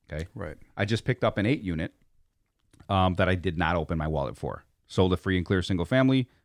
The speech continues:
Speaker 1: did a ten thirty-one exchange into it, and I literally turned a single family into eight units without opening my wallet. So that's, that's an example of many things that, uh, that's beautiful.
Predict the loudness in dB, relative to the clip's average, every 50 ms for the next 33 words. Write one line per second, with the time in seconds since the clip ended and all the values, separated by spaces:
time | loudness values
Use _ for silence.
0 | _ _ _ -10 -6 -6 -4 -2 -2 -2 0 2 2 2 2 2 0 0 -2 -4
1 | -6 -4 0 2 2 4 2 2 -2 -6 -14 _ _ _ _ _ _ -4 0 2
2 | 2 2 2 2 4 4 2 2 _ _ _ _ -10 -6 -4 -4 -2 0 0 0
3 | 0 -2 -2 -4 -2 -4 -4 -4 -4 -4 -2 -2 -2 -2 0 0 0 0 2 0
4 | 0 -2 -4 -6 -10 -12 -8 -6 -4 -2 -2 -2 0 0 0 0 -2 -4 -6 -12
5 | -18 -18 _ _ _ _ _ _ _ -14 -12 -6 -4 -4 -2 -2 -4 -4 -4 -4
6 | -4 -4 -4 -6 -6 -8 -8 -10 -14 -16 _ _ _ _ _ _ _ _ _ -8
7 | -8 -6 -6 -8 -12 -16 _ _ _ _ _ _ -6 -4 -4 -4 -4 -6 -16 -14
8 | -8 -4 -4 -4 -4 -4 -4 -4 -2 -2 -2 -2 -4 -4 -4 -4 -4 -4 -6 -4
9 | -4 -4 -6 -4 -6 -8 -8 -8 -8 -8 -8 -10 -12 -16 -20 -20 -18 -14 -14 -14
10 | -14 -10 -8 -8 -6 -6 -8 -8 -10 -10 -10 -10 -10 -8 -8 -8 -8 -10 -12 -12
11 | -12